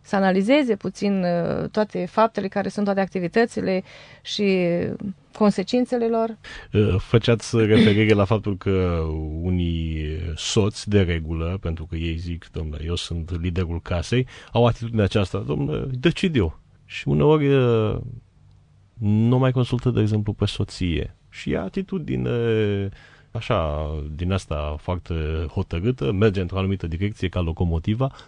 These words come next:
Speaker 2: uitând de vagoanele din urmă. Ă, ce s-ar putea face în astfel de situații?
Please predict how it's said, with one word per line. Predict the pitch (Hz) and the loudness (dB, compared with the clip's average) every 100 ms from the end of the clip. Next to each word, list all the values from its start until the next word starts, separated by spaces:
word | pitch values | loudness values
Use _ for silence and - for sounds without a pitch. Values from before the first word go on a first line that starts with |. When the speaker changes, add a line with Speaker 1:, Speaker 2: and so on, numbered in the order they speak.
| - | 2
Speaker 2:
uitând | 123 120 - 147 92 - - - | 6 6 6 4 4 -2 -12 -4
de | 87 80 85 | -2 -2 -4
vagoanele | 87 95 95 92 85 85 | 0 2 2 2 2 2
din | 85 87 | 2 2
urmă. | 80 80 - - - - - | 0 -4 -6 -14 -18 -6 0
Ă, | 101 - _ _ _ | 0 0 _ _ _
ce | _ - - 170 | _ 2 6 6
s-ar | - 156 | 6 2
putea | - 151 | 0 -2
face | 151 156 - | -2 -2 0
în | 156 | 0
astfel | 156 127 104 | 0 0 0
de | |
situații? | 82 87 73 65 - 90 | -2 -4 -4 -6 -6 -14